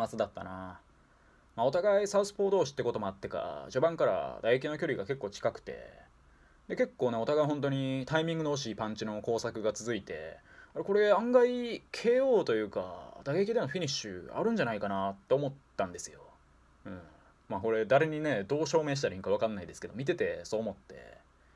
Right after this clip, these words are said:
で、その中でストッツもミックスもお互い結構蹴り散らせてて、ミックスのね、左のパンチが思ったより良かったっすね。うん、速いし、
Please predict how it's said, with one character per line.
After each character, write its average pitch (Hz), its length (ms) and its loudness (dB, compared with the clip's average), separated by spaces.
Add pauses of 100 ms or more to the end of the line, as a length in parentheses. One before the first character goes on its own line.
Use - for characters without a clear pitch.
(320)
で、 202 80 -2
そ 214 100 0
の 233 60 0
中 139 180 2
で 85 320 2
ス - 80 -8
ト 175 100 6
ッ 175 80 -10
ツ - 120 -6
も 98 100 -2
ミ 120 140 -2
ッ - 60 -20
ク - 100 -10
ス - 80 -10
も 82 240 -12
お 113 60 -6
互 160 200 0
い 165 40 -6
結 165 100 -8
構 104 100 -4
蹴 131 140 -2
り 120 200 -6
散 - 120 -4
ら 120 80 4
せ 113 140 -4
て 107 100 -4
て、 50 380 -14 (640)
ミ 135 180 -6
ッ - 40 -12 (120)
ク - 100 -2
ス - 100 -6
の 107 120 -4
ね、 101 380 -4
左 131 260 2
の 147 80 -2
パ 147 120 -2
ン 147 60 -10
チ 143 120 -6
が 131 60 2
思 175 120 0
っ - 20 -8
た 196 180 -4
よ - 20 -2
り 170 60 0
良 170 60 0
か 117 100 4
っ - 60 -18
た - 80 -10
っ - 40 -12
す - 160 -12
ね。 82 60 -16 (520)
う 98 40 -18
ん、 90 120 -16
速 127 240 6
い 92 100 -2
し、 71 480 -12